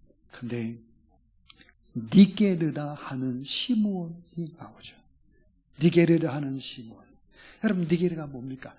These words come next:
보통 우리는 흑인이라고 알고 있습니다. 흑인. 그런데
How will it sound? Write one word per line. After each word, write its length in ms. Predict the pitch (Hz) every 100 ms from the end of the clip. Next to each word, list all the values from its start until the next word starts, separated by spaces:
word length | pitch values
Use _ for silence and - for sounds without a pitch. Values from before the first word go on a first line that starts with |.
| - - _
보통 380 | - 175 170 175
우리는 320 | 139 143 160 -
흑인이라고 840 | - - 294 294 240 196 135 123 104
알고 200 | - 123
있습니다. 460 | - - - - -
흑인. 340 | - - 196 - _ _ _ _ _ _ _ _ -
그런데 500 | - 107 120 110